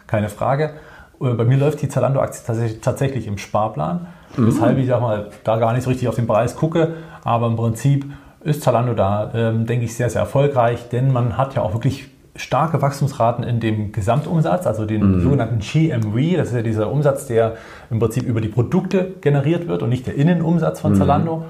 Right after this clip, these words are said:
Speaker 1: Und auch der wächst halt rasant. Das heißt, immer mehr Menschen gehen und sind mittlerweile gewohnt, statt normal, äh,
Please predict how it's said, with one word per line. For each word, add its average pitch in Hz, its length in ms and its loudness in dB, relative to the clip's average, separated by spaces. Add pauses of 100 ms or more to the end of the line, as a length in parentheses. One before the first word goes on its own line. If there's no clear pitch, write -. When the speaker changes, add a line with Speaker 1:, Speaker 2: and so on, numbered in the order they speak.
(180)
Speaker 1:
Und 113 140 -4
auch 107 100 -2
der 131 260 0
wächst 143 240 -4
halt 113 220 0
rasant. 135 420 0
Das - 140 -4
heißt, 127 180 -2
immer 160 200 4
mehr 120 160 0
Menschen 147 480 0
gehen 151 320 0
und 117 140 0
sind 143 240 0
mittlerweile 120 360 0
gewohnt, 139 400 0 (260)
statt - 380 0
normal, 117 380 2
äh, 110 160 -4